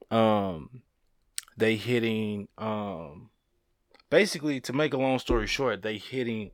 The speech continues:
um, smaller markets. And so I w-, when I was looking, I'm like, "Yo, they not hitting none of the big cities." And they said that they want to foc-, they want to focus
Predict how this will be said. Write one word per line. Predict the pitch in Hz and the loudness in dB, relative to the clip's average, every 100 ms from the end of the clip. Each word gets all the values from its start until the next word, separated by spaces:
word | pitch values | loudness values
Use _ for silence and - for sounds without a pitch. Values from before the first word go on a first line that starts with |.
| - | -8
um, | 113 104 95 92 113 - _ _ _ _ _ _ _ _ _ | -6 -6 -6 -10 -16 -20 _ _ _ _ _ _ _ _ _
smaller | - - 143 143 131 | -10 4 8 10 8
markets. | 113 123 120 104 69 - - _ - _ - | 4 4 2 -2 -12 -16 -20 _ -20 _ -4
And | 123 113 | -2 0
so | - 117 110 107 104 _ _ _ _ _ - | 2 2 2 -2 -8 _ _ _ _ _ -6
I | 143 | 2
w-, | 165 117 117 107 _ | 2 0 -6 -18 _
when | 135 | 0
I | 160 | 0
was | 131 | 0
looking, | 175 185 | -4 -4
I'm | 165 170 | -2 -2
like, | 147 127 | -4 -4
"Yo, | 147 | -2
they | 160 | -2
not | 185 165 | -2 -2
hitting | 143 147 107 | -4 -4 0
none | 156 185 | 2 2
of | 175 | -2
the | |
big | 165 185 | -2 -4
cities." | - 123 92 - - _ _ _ _ _ _ - | -4 -6 -8 -16 -20 _ _ _ _ _ _ -2
And | 113 | 2
they | 123 | 2
said | 123 139 117 | 2 0 2
that | |
they | 104 120 | 0 2
want | 120 120 | 2 0
to | 110 | -4
foc-, | - 123 123 113 - - | 0 2 2 -2 -8 -2
they | 120 | 0
want | 123 123 | 4 2
to | 107 | 0
focus | - 139 135 117 101 - | 0 0 0 -4 -6 -10